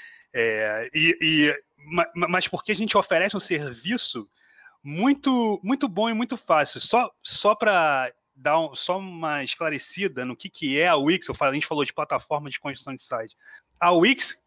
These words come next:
desde quando ela cri-, quando ela nasceu, a gente fala que ela era uma plataforma horizontal, né?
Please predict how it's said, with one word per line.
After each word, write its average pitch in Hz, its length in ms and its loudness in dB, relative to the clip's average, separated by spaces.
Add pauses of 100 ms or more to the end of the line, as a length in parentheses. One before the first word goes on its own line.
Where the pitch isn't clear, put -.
desde 226 240 2
quando 247 180 2
ela 233 120 6
cri-, 165 360 -2
quando 190 180 -4
ela 214 100 -4
nasceu, 196 420 2
a 151 60 2
gente 185 180 -6
fala 190 160 2
que - 80 -4
ela 180 120 0
era 180 120 0
uma 185 140 0
plataforma 180 640 0
horizontal, 180 960 0
né? 147 240 -8